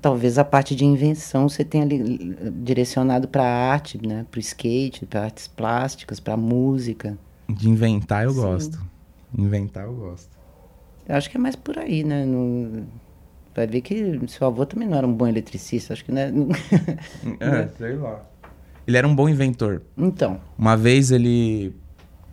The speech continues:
Speaker 2: a gente teve pouco contato, assim, mas eu lembro de ter a impressão dele querer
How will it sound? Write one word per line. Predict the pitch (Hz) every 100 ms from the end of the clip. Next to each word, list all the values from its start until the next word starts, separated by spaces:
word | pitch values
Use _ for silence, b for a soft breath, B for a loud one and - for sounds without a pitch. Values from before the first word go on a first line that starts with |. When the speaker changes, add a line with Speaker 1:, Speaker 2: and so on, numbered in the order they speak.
| - -
Speaker 2:
a | 120
gente | 117 127 -
teve | 139 131
pouco | 120 143 151
contato, | - 170 160 135 123 -
assim, | 101 - 95
mas | 95 95
eu | 101
lembro | 104 107 110 110
de | 107 104
ter | - 107
a | 107
impressão | 107 107 104 - 110 123 113 90 - - - b b b b b b
dele | 101 101 104 107
querer | - 117 113 110 110 110 110 104 95 90